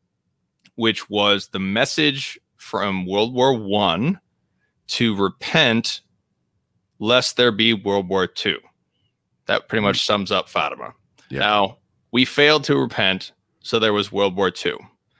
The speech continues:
Speaker 1: And we talked about it, uh, a few times ago, which w-, there was a sexual revolution. Even worse, it wasn't even just not repentance. It was the exact opposite.
Speaker 2: Mm-hmm.
Speaker 1: It was the first sexual revolution, and there were so many different things going on with that.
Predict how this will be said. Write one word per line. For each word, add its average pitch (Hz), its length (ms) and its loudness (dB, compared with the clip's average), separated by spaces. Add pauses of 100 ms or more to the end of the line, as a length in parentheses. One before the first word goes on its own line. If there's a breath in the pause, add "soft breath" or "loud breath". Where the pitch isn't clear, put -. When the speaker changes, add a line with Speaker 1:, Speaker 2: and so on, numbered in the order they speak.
(540 soft breath)
Speaker 1:
And 110 320 2
we 110 100 -2
talked 131 340 0
about 104 360 2
it, 98 160 2 (180)
uh, 92 460 0
a - 80 -12
few 117 480 -10 (100)
times 95 360 -4
ago, 82 400 -4
which 87 240 -6
w-, 92 120 -6
there 92 160 -4
was 95 200 -2
a 90 40 -10
sexual 110 480 -4
revolution. 107 760 4
Even 110 300 0
worse, 139 480 2
it 107 80 0
wasn't 107 340 0
even 104 360 0 (540)
just 110 360 -6
not 107 280 2
repentance. 165 560 -2
It 127 60 2
was 113 240 -4
the 104 160 -4
exact 104 400 -2
opposite. 101 540 -2 (460)
Speaker 2:
Mm-hmm. 76 240 -6
Speaker 1:
It 101 100 -2
was 104 160 -6
the 107 60 -2
first 98 280 -6
sexual 101 280 0
revolution, 104 640 2
and 80 120 -6
there 95 60 -2
were 90 80 -4
so 107 140 -2
many 98 140 -2
different 92 280 -4
things 92 200 -6
going 90 280 -6
on 113 220 2
with 92 140 -4
that. 80 240 0